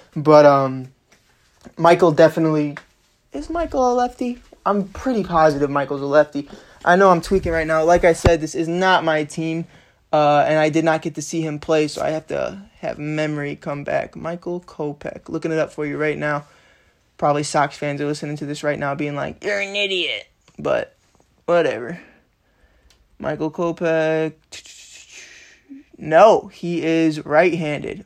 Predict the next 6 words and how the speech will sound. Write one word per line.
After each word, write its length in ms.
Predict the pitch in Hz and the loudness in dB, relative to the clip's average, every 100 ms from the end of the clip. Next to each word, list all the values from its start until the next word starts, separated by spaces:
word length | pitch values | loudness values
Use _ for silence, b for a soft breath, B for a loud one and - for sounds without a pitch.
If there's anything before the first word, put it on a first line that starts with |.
| _ | _
Whoops, 560 | - 165 175 - - - | -6 -4 -4 -6 -10 -10
my 300 | 139 131 151 | -12 -10 -8
bad. 500 | 147 147 165 160 - - b b b b b b - | -6 -4 -4 -6 -10 -16 b b b b b b 4
Um, 760 | 160 156 156 151 147 143 165 _ _ _ _ _ _ _ _ _ _ _ _ _ _ _ _ _ _ _ _ _ _ _ _ | 6 8 6 4 0 -6 -10 _ _ _ _ _ _ _ _ _ _ _ _ _ _ _ _ _ _ _ _ _ _ _ _
Garrett 380 | - 151 151 147 | -8 -6 -6 -8
Crochet. 560 | - 156 190 - - | -12 -14 -14 -12 -12